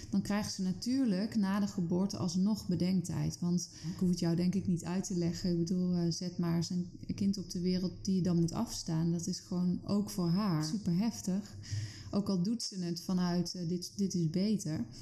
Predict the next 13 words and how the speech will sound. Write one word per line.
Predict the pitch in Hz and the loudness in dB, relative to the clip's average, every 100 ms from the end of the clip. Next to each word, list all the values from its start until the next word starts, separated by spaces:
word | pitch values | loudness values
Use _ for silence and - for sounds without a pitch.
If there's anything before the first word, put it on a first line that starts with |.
| - - | -6 0
Dus | 208 | 0
ze | 214 | -2
hebben | 208 208 | -2 0
dan | 196 | 2
bedenktijd. | 180 196 254 247 226 233 - | 2 4 2 0 -2 -2 -2
En | 190 185 | 2 4
na | 190 247 | 4 2
die | 254 | 0
tijd | - 214 208 | 0 -4 0
worden | 202 185 | 0 0
ze | 180 | 0
wel | 196 214 - | 0 0 0
ook | 185 185 190 | 2 0 -2